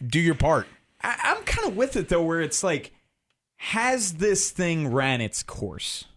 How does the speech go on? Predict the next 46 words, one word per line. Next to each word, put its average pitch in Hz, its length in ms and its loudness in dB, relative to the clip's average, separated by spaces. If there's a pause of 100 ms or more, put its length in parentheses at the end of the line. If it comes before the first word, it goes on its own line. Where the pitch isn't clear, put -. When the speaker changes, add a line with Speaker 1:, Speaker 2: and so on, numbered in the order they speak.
(120)
Speaker 1:
No, 90 240 -6
I 117 80 2
Speaker 2:
He's 139 200 2
Speaker 1:
s- - 40 -12
Speaker 2:
been 190 220 2
here 165 340 2
for 147 160 -4
four 131 340 0
years 104 460 -2
now. 92 420 -2 (280)
Has 160 320 2
it 151 100 -4
ran 135 220 0
its 117 100 -4
course? 170 300 -2
But 131 160 -2
then 156 160 2
the 147 160 2
other 254 200 2
side 117 380 0
of 110 100 -2
it, 117 240 -2 (460)
like 170 200 2
you 196 60 0
were 165 60 2
saying, 196 480 -2
grass 233 400 4
isn't 277 220 4
always 269 280 6
greener 226 380 6
on 147 140 8
the 151 60 6
Speaker 1:
Yeah. 156 80 6
Speaker 2:
other 147 120 2
side. 143 300 4
And 143 100 0
I 143 80 2
keep 233 240 -2
going 277 240 6
back 233 240 4
to 147 80 0
this. 117 260 -2 (460)
John 226 280 6
Harbaugh's 294 440 8
track 262 400 6
record 151 560 4